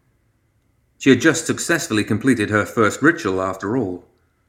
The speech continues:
Perhaps the raven was simply attracted by her magic. That in itself was worrisome. If a mere bird could detect it, surely others could too. She would have to learn to conceal the process somehow.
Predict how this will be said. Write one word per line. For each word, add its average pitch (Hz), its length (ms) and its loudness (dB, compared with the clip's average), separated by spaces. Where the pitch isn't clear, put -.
Perhaps 127 280 4
the 127 80 4
raven 120 340 6
was 104 120 0
simply 113 280 2
attracted 107 500 0
by 92 140 -2
her 92 120 -2
magic. 110 480 -6
That 123 200 6
in 107 60 0
itself 101 500 -2
was 90 120 -6
worrisome. 95 560 -2
If 107 100 -6
a 117 80 6
mere 139 220 8
bird 131 400 4
could 98 120 -4
detect 95 380 -8
it, - 160 -18
surely 117 340 4
others 104 300 2
could 87 240 -8
too. 92 360 -6
She - 80 -2
would 110 100 4
have 143 160 6
to 147 80 6
learn 135 280 6
to 107 80 -6
conceal 110 480 0
the 92 80 -4
process 92 420 -4
somehow. 90 540 -8